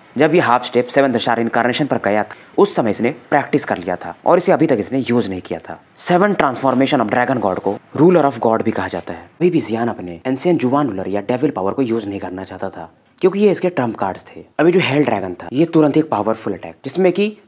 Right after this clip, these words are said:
थंडर पावर, लाइ-, मतलब लाइटनिंग, वुड पावर, फायर पावर और वाटर पावर चारों मिक्स थे। ये काफी वायलेंट ऑरा थी, एक डिस्ट्रक्टिव फोर्स था, जियान की तरफ बढ़ने लगता है। Son of Heaven कहता है, "इस प्रकार की फोर्स को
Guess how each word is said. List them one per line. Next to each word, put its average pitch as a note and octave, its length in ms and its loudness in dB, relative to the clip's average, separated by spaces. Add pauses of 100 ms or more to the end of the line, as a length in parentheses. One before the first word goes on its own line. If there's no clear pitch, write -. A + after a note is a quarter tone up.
(120)
थंडर B2+ 220 4
पावर, F2+ 320 -8 (360)
लाइ-, B2 220 0
मतलब B2 180 0
लाइटनिंग, A2 440 -2 (140)
वुड A#2+ 280 0
पावर, F#2 360 -2 (260)
फायर C#3 420 0
पावर F2 320 -12 (120)
और D#3+ 140 0
वाटर C#3+ 200 2
पावर G2+ 240 -2
चारों A#2+ 260 0
मिक्स A2 300 -4
थे। F2+ 40 -14
ये - 320 -8
काफी F3+ 320 0
वायलेंट A#2+ 440 0
ऑरा F#2 160 -2
थी, - 160 -14 (220)
एक - 120 -2
डिस्ट्रक्टिव C#3+ 460 0
फोर्स G2+ 340 -6
था, B2 60 -2
जियान C#3 320 -2
की C3 100 -6
तरफ A2 200 -2
बढ़ने G#2 200 -2
लगता F#2 280 -12
है। F2 140 -18 (140)
Son - 180 0
of E3+ 100 2
Heaven A2 220 -4
कहता G2+ 160 -6
है, G2 80 -6
"इस B2+ 80 -8
प्रकार B2 280 -4
की A#2+ 120 -2
फोर्स G2+ 280 -6
को - 180 -12